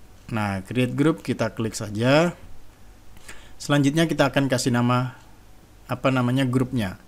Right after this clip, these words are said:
Tadi kan forum ya, saya tulis, eh, grup name-nya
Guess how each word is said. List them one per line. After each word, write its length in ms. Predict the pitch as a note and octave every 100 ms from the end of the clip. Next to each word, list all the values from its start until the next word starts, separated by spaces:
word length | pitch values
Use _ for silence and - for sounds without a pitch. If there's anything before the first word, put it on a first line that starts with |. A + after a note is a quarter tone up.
| - - - -
Tadi 240 | B2+ C3+
kan 160 | D3 C#3
forum 400 | C3+ D3 D#3+ F#2+
ya, 160 | G#2+
saya 240 | - A#2+ A2
tulis, 800 | A#2 B2 C3+ C3+ C3+ - - - - - - - - - - - - - - - - - B2+
eh, 420 | B2 A#2 A#2 A#2 A2+
grup 320 | G#2+ A#2 A#2+
name-nya 800 | A#2 A2 A#2 B2+ C3 C3 C3